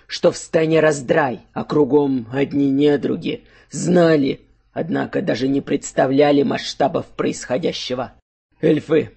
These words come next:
тихой сапой подмяли под себя половину цивилизованного мира. Непонятные дела творятся в Туантосе. Гномы, гномы в своих подземельях умудрились накопить силу,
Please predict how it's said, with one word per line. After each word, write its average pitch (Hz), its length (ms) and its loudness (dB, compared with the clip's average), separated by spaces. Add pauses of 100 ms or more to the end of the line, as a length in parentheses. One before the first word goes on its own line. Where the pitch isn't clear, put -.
(100)
тихой 147 320 0
сапой 139 340 0
подмяли 139 460 -2
под - 180 -4
себя 143 260 -2
половину 143 480 0
цивилизованного 135 1000 -2
мира. 135 400 -2 (400)
Непонятные 151 640 0
дела 156 260 2
творятся 135 500 -2
в - 80 -8
Туантосе. 120 1000 -6 (300)
Гномы, 143 800 -2 (320)
гномы 160 480 2
в - 40 -14
своих 147 340 0
подземельях 147 720 2
умудрились 151 640 -2
накопить 139 540 -6
силу, 151 560 -2